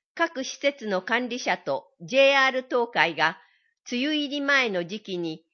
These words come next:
沿線の水路、治山施設などの状況を確認し、名松線の安全な運行を確保することとなっている。今年度については、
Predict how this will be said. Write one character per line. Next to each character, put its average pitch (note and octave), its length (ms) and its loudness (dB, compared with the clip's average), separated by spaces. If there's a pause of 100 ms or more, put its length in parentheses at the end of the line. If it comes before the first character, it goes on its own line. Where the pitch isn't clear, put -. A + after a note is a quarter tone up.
(320)
沿 C#4 180 0
線 C4 380 0
の G#3+ 240 -2
水 B3 380 -6
路、 C#3+ 180 -4 (600)
治 A#3 120 -10
山 D4+ 300 2
施 - 100 -14
設 B3 300 -2
な A3 160 0
ど F#3 120 -2
の D#3+ 220 -4
状 A#3 160 2
況 A#3 420 0
を G#3+ 60 -4
確 F3+ 300 -2
認 G3+ 240 -4
し、 - 340 -8 (460)
名 C#4 160 2
松 D#4 240 2
線 B3+ 340 -4
の G#3+ 260 -2
安 B3+ 180 0
全 C4+ 220 0
な B3+ 140 2
運 A#3+ 180 -2
行 A3+ 360 0
を G#3+ 60 -6
確 C4+ 300 -4
保 F3+ 140 0
す F#3+ 160 -6
る A3+ 100 -8
こ G#3 120 -6
と - 140 -8
と E3 120 -4
な E3+ 120 0
っ - 140 -12
て B2+ 80 -6
い B2 160 -12
る。 F#2+ 160 -16 (920)
今 D#4+ 240 2
年 D#4+ 220 2
度 A#3 100 0
に G3 160 -4
つ C4 140 -8
い A#3+ 120 -6
て E3+ 160 -4
は、 D3+ 220 0